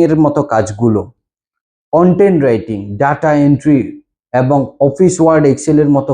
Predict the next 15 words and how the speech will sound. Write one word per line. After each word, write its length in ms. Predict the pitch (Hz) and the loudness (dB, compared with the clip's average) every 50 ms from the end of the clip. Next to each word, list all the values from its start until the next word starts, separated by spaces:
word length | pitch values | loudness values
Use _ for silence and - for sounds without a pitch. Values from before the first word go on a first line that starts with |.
| - - | -4 -2
কাজগুলো 400 | 117 117 107 113 113 131 127 120 110 - | -2 -2 -2 -4 -4 -2 -2 -2 -2 -2
খুব 100 | 143 135 104 - - - 123 127 | -4 -4 -6 -6 -6 -4 -2 0
অনায়াসে 420 | 131 139 143 143 143 - - 147 143 - | 2 2 2 2 0 0 -2 -6 -6 -6
করতে 240 | 143 147 - 156 143 139 | -6 -6 -6 -6 -6 -4
পারবেন 300 | 151 147 147 160 170 165 - - 113 113 | -4 -4 -2 -2 -4 -4 -4 -2 -2 0
এই 80 | 113 95 - | 0 0 -2
প্রোডাক্টটি। 400 | 101 92 92 90 87 - - 90 87 95 | -2 -2 -2 -4 -4 -6 -12 -10 -6 -4
আর 80 | 95 92 87 | -4 -4 0
যেহেতু 360 | - 143 147 202 214 208 214 185 123 - - _ - | 0 2 2 2 2 2 0 0 0 -2 -4 _ -4
থার্টিন 320 | 110 107 98 104 127 127 123 | -2 -2 -2 -2 -2 -4 -2
পয়েন্ট 220 | - 131 131 131 127 - | -2 -2 -2 -2 -4 -4
থ্রি 140 | - 156 160 160 165 175 | -2 0 2 2 2 2
ইঞ্চ 140 | 180 175 - - 127 139 | 0 -2 -6 -6 -4 -2
ডিসপ্লে, 320 | 151 147 - - 170 202 233 240 - _ _ _ _ _ - | -2 -2 -2 -4 -4 -4 -4 -4 -6 _ _ _ _ _ -4
সেক্ষেত্রে 500 | 139 139 - - 131 120 120 - 170 | -2 -2 0 0 -2 -2 -2 -2 -2